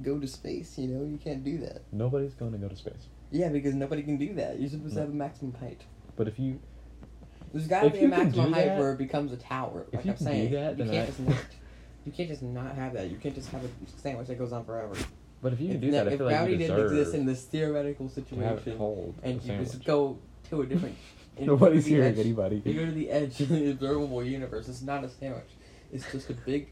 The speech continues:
Speaker 1: tower, the biggest tower that will probably ever be created in any, any, any time.
Speaker 2: But it, I think we already established if it's filling in between two pieces of bread, then you can call it a sandwich.
Speaker 1: Yeah, but it's not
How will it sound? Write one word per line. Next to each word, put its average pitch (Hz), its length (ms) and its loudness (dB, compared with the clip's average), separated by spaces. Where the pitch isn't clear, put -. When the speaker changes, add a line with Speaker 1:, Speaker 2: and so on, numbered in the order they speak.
Speaker 1:
tower, 135 540 -4
the 131 60 -10
biggest 151 400 -8
tower 139 260 -2
that 127 80 -6
will 135 80 -6
probably 151 340 0
ever 143 140 -6
be 131 140 -8
created 123 500 -4
in 120 160 -8
any, 113 320 -8
any, 113 240 -6
any 131 160 -4
time. - 320 -12
Speaker 2:
But 104 120 -2
it, - 100 -6
I 107 60 -6
think 156 220 -4
we 117 100 0
already 117 160 0
established 92 720 -2
if - 140 -6
it's - 100 -10
filling 110 300 -4
in 90 80 -4
between 95 180 -8
two 101 80 -6
pieces 98 180 -4
of 85 60 -4
bread, 101 160 -2
then 82 140 -6
you 87 120 -8
can 82 140 -10
call 82 220 -8
it 85 80 -10
a - 20 -14
sandwich. - 480 -10
Speaker 1:
Yeah, 143 240 -2
but 131 120 -6
it's 127 100 -6
not 127 260 -6